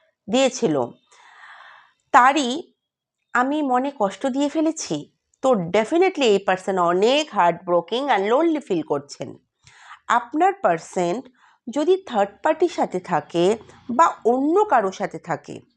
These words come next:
থার্ড পার্টি সিচুয়েশন থাকলে থার্ড পার্টির প্রভাব আপনার পার্সেন্টের ওপর অনেক বেশি আছে এই সময়ে।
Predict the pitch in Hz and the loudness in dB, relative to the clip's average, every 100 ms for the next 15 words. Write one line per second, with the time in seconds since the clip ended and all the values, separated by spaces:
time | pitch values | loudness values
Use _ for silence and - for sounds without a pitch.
0 | _ _ _ _ _ _ - 269 277 _ | _ _ _ _ _ _ -2 -2 -4 _
1 | 359 359 381 359 269 247 302 302 311 254 | -4 -2 -2 -4 -8 -8 -6 -4 -2 -4
2 | 233 180 - 151 147 151 - 175 170 - | -2 -4 -2 -6 -6 -10 -4 -2 -2 -2
3 | 214 202 220 208 - 180 170 185 208 262 | -2 -2 -4 -8 -2 -2 0 2 2 0
4 | _ - _ - - 202 262 320 330 - | _ -20 _ -16 -10 -10 -6 -8 -4 -2
5 | 185 - 247 262 269 202 175 226 262 - | -2 -4 -8 -2 0 0 2 0 0 -2
6 | 190 247 226 180 185 - - 170 156 - | -2 -4 -6 -6 -6 -6 -6 -4 -4 -2
7 | 233 254 190 - 196 233 220 156 139 131 | 0 2 0 0 -2 0 -2 0 0 -4